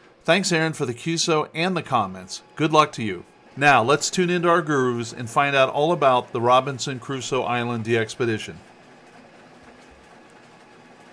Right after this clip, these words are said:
Well, good evening. I'm Bill, A J B, the D X Mentor, and welcome to our, uh, podcast.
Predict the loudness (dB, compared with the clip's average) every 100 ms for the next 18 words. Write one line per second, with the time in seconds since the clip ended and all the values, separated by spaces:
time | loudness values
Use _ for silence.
0 | -20 -20 -20 -20 _ _ _ _ _ _
1 | _ 4 4 4 4 2 -2 -2 -2 2
2 | 2 2 0 -4 -2 -4 -4 -6 -8 -6
3 | -6 -4 -4 -6 -8 -8 -4 -4 -4 0
4 | 0 0 -2 -6 -6 -4 -2 0 0 -4
5 | -20 _ _ -10 0 2 2 0 -2 -2
6 | -8